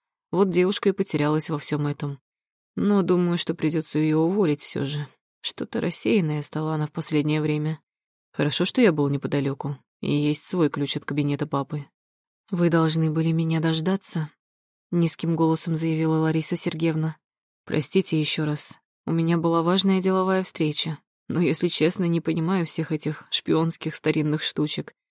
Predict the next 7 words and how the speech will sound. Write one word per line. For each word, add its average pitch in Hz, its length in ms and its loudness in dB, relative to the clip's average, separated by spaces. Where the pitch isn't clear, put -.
Уж - 140 0
чего 185 260 4
проще 196 380 4
положить 147 420 2
деньги 165 300 2
на 151 140 2
счёт, - 380 -2